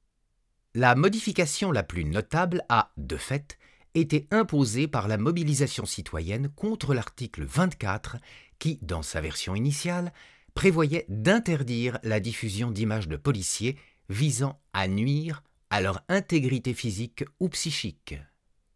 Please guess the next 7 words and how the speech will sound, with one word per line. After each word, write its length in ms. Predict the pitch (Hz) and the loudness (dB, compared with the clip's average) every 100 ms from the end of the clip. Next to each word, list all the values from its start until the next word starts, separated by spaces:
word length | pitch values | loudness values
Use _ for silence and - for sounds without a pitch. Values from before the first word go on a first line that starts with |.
| _ - | _ 2
Le 220 | 135 147 | 6 6
gouvernement 520 | 151 151 139 113 131 | 8 6 6 4 4
a 60 | 101 | 2
finalement 600 | - 95 85 78 98 110 | 0 0 0 0 -2 -4
transféré 600 | - 131 139 - 117 135 | -2 -2 0 0 0 0
cette 320 | - 85 - | -2 -4 -6
mesure, 720 | 71 76 78 85 113 135 143 | -4 -4 -4 -2 -2 -2 -4